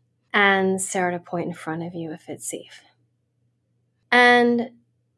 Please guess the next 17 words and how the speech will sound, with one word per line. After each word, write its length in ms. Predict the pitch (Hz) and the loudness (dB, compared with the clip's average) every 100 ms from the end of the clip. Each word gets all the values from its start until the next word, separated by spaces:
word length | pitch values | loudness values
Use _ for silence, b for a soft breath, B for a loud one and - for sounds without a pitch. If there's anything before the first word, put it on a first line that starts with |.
| - | -10
set 440 | - - 294 302 | -6 -4 -4 -4
the 140 | 392 415 | -2 0
intention 600 | 330 - 196 196 185 175 | -2 -4 -4 -4 -6 -6
now 420 | 151 185 190 190 _ _ _ - | -8 -10 -16 -18 _ _ _ -10
to 140 | 226 | -8
find 880 | 214 - - 220 247 254 262 254 254 - | -8 -10 -8 -2 0 2 4 2 -2 -8
the 460 | 233 202 185 180 175 | -14 -6 -4 -2 -4
rhythm 540 | 185 196 233 233 233 | -4 -2 2 2 2
of 180 | 190 185 | 0 -4
your 160 | 175 175 | -6 -6
own 340 | 185 190 190 | -2 -2 0
breath, 400 | 180 147 - - _ _ _ _ b b b b b b | -2 -4 -4 -8 _ _ _ _ b b b b b b
this 720 | 202 190 196 190 185 - - - _ _ - | -10 -2 0 0 -4 -4 -6 -10 _ _ -10
drum 720 | 214 196 196 208 269 220 190 | -6 -6 -6 -6 -4 -4 -6
of 280 | - 208 196 | -6 -4 -2
your 160 | 185 185 | -4 -4
spirit 600 | - - 175 175 160 | -6 -6 -6 -4 -6